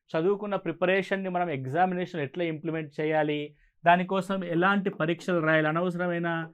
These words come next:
ఆ, ప్రతిదీ ఏదో ఇక వంద పరీక్షలు రాశాను, రెండు వందల పరీక్షలు రాశానని కాకుండా, అవసరమైనంత మేరకి మనము ఎన్ని పరీక్షలు రాయాలో కంప్లీట్గా మీకు ఎగ్జామినేషన్ పరంగా గైడెన్స్ ఇప్పించే ప్రోగ్రామే ఈ మెంటర్‌షిప్ ప్రోగ్రామ్. Already మన పాత విద్యార్థులకు తెలుసు.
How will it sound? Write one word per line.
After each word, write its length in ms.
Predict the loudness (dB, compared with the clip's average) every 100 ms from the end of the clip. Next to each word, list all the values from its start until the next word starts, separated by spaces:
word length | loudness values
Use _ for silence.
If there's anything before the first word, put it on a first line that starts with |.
| _ _ -4
ఆ, 100 | 0 2 0 -4
ప్రతిదీ 460 | -6 -4 -2 0 0 0
ఏదో 160 | 0 0 -2 -6 -4
ఇక 80 | 0
వంద 280 | 2 2 2
పరీక్షలు 420 | 2 0 -2 0
రాశాను, 520 | 0 0 -4 -2 -2
రెండు 180 | -2 -2
వందల 200 | 2 2
పరీక్షలు 380 | 0 -2 0 2
రాశానని 380 | 2 0 -2
కాకుండా, 440 | 0 0 0 4 4 4 -4 _ _ _
అవసరమైనంత 760 | 4 6 6 6 6 4 2 0
మేరకి 400 | 0 2 0 0
మనము 280 | -2 -2 -4 -8 -16 _ _
ఎన్ని 200 | 0 2
పరీక్షలు 460 | 2 2 0 0 0
రాయాలో 400 | 4 4 2 -2
కంప్లీట్గా 640 | -2 -4 0 -2 0 -2
మీకు 200 | -2 -2
ఎగ్జామినేషన్ 800 | -4 -2 -2 -2 -2 -6 -6 -4
పరంగా 280 | -2 0 -2
గైడెన్స్ 500 | 0 2 2 -2 -8
ఇప్పించే 360 | -8 -8 -6 -6
ప్రోగ్రామే 520 | -2 -2 -2 -2 -4 -6 _ _ _ -6
ఈ 60 |
మెంటర్‌షిప్ 540 | -2 2 2 2 -2 -4
ప్రోగ్రామ్. 320 | -6 -6 -16 -8
Already 220 | -6 -4
మన 100 | -4
పాత 260 | 2 4 4
విద్యార్థులకు 640 | -2 -2 -4 -4 -10 -10
తెలుసు. 260 | -8 -8